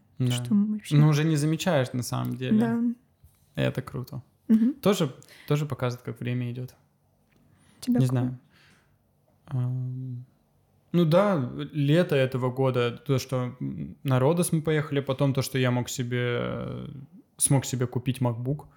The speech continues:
Speaker 1: для меня вот это
Speaker 2: Мгм.
Speaker 1: вот, э, большое достижение было.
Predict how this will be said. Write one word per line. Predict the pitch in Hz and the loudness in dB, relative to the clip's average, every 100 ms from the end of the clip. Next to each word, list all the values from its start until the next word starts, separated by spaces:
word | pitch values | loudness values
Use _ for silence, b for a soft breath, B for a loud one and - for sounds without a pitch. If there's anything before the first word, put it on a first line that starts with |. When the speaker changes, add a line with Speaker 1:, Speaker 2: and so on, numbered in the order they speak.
| b b | b b
Speaker 1:
для | 120 | 0
меня | 117 117 | 0 2
вот | 123 113 | 0 2
это | 117 107 | 4 4
Speaker 2:
Мгм. | |
Speaker 1:
вот, | 117 - | 2 -8
э, | 127 123 123 | -10 -10 -8
большое | 120 117 - 123 120 127 139 - b b b b b b _ _ _ _ _ - | -8 -10 -8 -8 -6 -8 -12 -16 b b b b b b _ _ _ _ _ -4
достижение | 127 117 - 117 120 117 120 117 _ 143 | -2 0 0 0 0 -4 -6 -12 _ -8
было. | 127 123 127 | -4 -4 -8